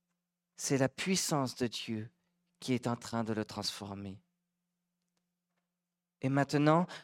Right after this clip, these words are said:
Zachée veut faire ce qui est juste, non par ses propres forces,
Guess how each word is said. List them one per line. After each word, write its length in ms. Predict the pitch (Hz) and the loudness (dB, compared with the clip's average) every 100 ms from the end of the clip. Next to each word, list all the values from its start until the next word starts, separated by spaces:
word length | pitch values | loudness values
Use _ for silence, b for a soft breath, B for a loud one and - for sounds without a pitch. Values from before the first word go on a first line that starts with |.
| B | B
Zachée 460 | 123 147 - 165 170 | 4 6 6 4 4
veut 100 | 147 | 2
faire 220 | - 151 | 0 0
ce 100 | 147 | 0
qui 160 | - 151 | 2 4
est 80 | |
juste, 460 | 139 156 175 - - B B - | 4 2 0 -2 -6 B B -4
non 300 | 120 165 185 | 4 4 4
par 200 | 156 - | 0 -2
ses 140 | 120 | -4
propres 400 | - 156 - 139 | -2 -6 -2 -4
forces, 680 | - 127 135 143 - - | -2 -2 -2 -2 -6 -8